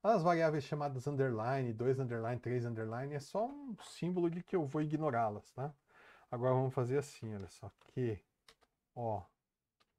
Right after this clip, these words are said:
e D igual a map. É, int Q,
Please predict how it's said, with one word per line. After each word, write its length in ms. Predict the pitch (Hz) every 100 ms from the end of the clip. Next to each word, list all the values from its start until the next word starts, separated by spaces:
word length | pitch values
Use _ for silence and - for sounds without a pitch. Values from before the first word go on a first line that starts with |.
| _ _ _ _ _ _ _ -
e 100 | 110
D 460 | 107 101 107 175 - _ - _ _ _ _ _ _ _
igual 340 | 156 143 131
a 40 | 135
map. 320 | 117 127 143 _ - - _ _ _ _ _ _ _ _ _ _ _ _ _ _ _ _ _ _ _ _ _ _ _ _ _ _ _ _ _ - _ _
É, 220 | - 123 101
int 420 | 120 123 - 107 -
Q, 440 | - 113 113 117